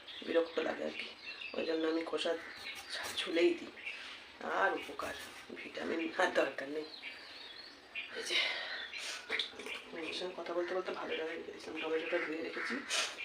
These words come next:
আলুটা ধুয়ে রেখে দিয়ে দিচ্ছি, কল পাড়ে গিয়ে চালটা ধুয়ে নিয়ে আসবো, দিয়ে ভাতটা বসিয়ে দিয়ে তারপরে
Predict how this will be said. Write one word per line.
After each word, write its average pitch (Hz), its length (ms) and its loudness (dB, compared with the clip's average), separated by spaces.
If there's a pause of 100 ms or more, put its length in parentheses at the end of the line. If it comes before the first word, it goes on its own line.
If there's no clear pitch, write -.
(140)
আলুটা 165 300 4
ধুয়ে 165 280 4
রেখে - 180 0
দিয়ে 175 120 2
দিচ্ছি, - 220 0
কল 170 220 6
পাড়ে 160 160 4
গিয়ে 165 120 0
চালটা 156 280 0
ধুয়ে 151 180 0
নিয়ে 165 160 2
আসবো, 196 280 -2 (960)
দিয়ে 160 120 2
ভাতটা 160 380 -2
বসিয়ে 160 340 4
দিয়ে 185 260 4
তারপরে - 420 2